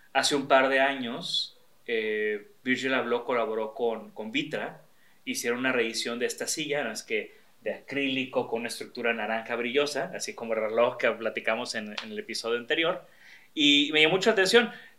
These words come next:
El campus de Vitra está en Wilhelmshaven, que está cerca de Basel, que es donde se hace esta feria,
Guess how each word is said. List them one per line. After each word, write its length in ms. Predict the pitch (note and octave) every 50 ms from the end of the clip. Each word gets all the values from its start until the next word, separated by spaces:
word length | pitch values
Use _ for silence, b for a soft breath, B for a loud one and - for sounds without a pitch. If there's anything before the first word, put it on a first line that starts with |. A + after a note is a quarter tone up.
| _ _
El 360 | - C#3 C#3 C#3+ C#3 C3 C3
campus 440 | - D#3+ D#3+ D#3+ D#3 - F3 E3+ D#3
de 100 | E3+ D#3+
Vitra 680 | D#3+ F3 F3+ E3 - - D#3 D#3 D#3 D#3 D#3+ D#3+ D#3+ D#3+
está 460 | C3+ C3+ B2+ - - - C3 B2+ C3+ C3
en 160 | B2+ B2+ B2
Wilhelmshaven, 720 | B2 B2+ B2+ C3 B2+ B2+ B2+ C3+ C3+ C3+ C3+ C#3 D3 C#3+ -
que 140 | - A#2+ G#2+
está 560 | G#2+ - - - A#2+ A#2 A#2 A#2+ A#2+ B2 A#2+
cerca 440 | - - B2+ A#2+ A#2+ A#2 - A#2+ A#2
de 120 | A#2 A#2+
Basel, 580 | A#2+ C#3 C#3 C3+ - - - B2+ C3 C3 C3 -
que 80 | A#2
es 80 | A2 A2
donde 240 | A#2+ A#2 A#2 A#2 A2
se 140 | - B2
hace 240 | A2 A2+ A2 - A#2+
esta 200 | A2 - - A#2+
feria, 680 | - - - C3 C3 B2+ C3 B2+ A#2+ B2 A#2+ B2 B2+ b